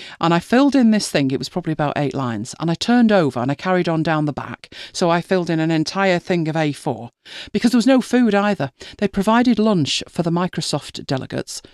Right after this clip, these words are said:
but none for the attendees. This place was in the middle of nowhere. Um, literally, there was a service station that you could tantalisingly see, but to get to it, you had to go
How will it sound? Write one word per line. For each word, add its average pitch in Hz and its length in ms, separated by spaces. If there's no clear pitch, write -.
but - 140
none 175 300
for 160 100
the 156 140
attendees. 143 680
This 269 220
place 208 460
was 190 340
in 190 220
the 180 100
middle 175 400
of 156 320
nowhere. 147 540
Um, 147 300
literally, 143 520
there 190 80
was 180 160
a 185 40
service 233 480
station 131 580
that 156 140
you 175 140
could - 220
tantalisingly 175 960
see, 135 440
but 190 140
to 180 120
get - 280
to 143 180
it, - 120
you 175 160
had 170 200
to 175 120
go 165 260